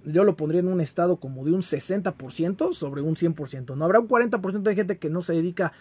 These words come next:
a, a coleccionar, que ellos nada más venden por negocio, pero la gran mayoría, o sea, siempre he dicho, pues, ¿cómo vas a vender algo que tú mismo no, no disfrutas, no? O sea, yo, yo no lo concibo, ¿no? O sea, yo no concibo ser taquero y no disfrutar a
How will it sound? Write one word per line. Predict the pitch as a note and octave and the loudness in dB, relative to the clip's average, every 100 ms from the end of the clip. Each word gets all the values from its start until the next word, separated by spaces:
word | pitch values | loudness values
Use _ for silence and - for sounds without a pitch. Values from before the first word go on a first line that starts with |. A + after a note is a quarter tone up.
| - - - _ | -20 -20 -20 _
a, | - C#3 C3+ C3+ C3 | -8 -4 -4 -4 -8
a | C#3+ C3+ | -10 -8
coleccionar, | - C#3 C3+ D3+ G3+ C4+ | -4 -4 -2 0 0 -2
que | G#3+ | -4
ellos | G3 | -2
nada | F3+ | 0
más | F3+ D#3+ | 0 0
venden | E3 F3 E3+ | 2 2 0
por | C3+ C3 | -2 -6
negocio, | C3+ C3+ D#3+ G#3+ C4 F4+ - - - - - _ _ | -4 0 2 4 2 0 -4 -20 -20 -20 -20 _ _
pero | B3+ B3 B3+ | 8 8 6
la | E3 D3+ D3 | 2 0 0
gran | F#3 G#3 | 2 2
mayoría, | G#3+ G3+ G#3 G3+ G3 | 2 4 2 4 4
o | F#3 | 4
sea, | F3+ | 2
siempre | F3 G3 F#3+ | 0 2 2
he | |
dicho, | G3 E3+ | 2 0
pues, | - | -2
¿cómo | - B3+ | -4 -2
vas | B3 A#3+ | 0 2
a | |
vender | A#3+ G3 G3 | 2 2 2
algo | G3+ G#3 G3 - | 2 4 2 0
que | D#3 | -4
tú | F#3 | -2
mismo | F#3 F3+ F#3 | -2 0 -2
no, | E3 D#3+ E3 E3 D#3 D3+ | -2 0 0 0 -2 -4
no | D3 D#3+ | -4 -2
disfrutas, | E3+ - E3 E3 C#3+ C3 | -2 -2 -2 -2 -4 -8
no? | D3+ | -6
O | E3 | -2
sea, | E3+ | 2
yo, | E3+ A3 | 4 4
yo | F#3+ | 4
no | C#4 | 6
lo | E4 - | 4 2
concibo, | C#3 D#3+ F3+ C#3+ | -2 -2 -2 -2
¿no? | C3+ | -8
O | D#3+ | -4
sea, | E3+ | 0
yo | F#3+ | 0
no | G3+ | 0
concibo | F3 D3 F3+ D#3+ | -4 -2 -2 -2
ser | F3+ F3 | -2 -2
taquero | D3+ - E3+ B3+ - - - - | -6 -4 -2 -2 -4 -18 -20 -12
y | - D3+ | -2 2
no | F#3 | 4
disfrutar | F#3 D#3 C#3 E3 | 2 0 -2 0
a | D#3+ | -2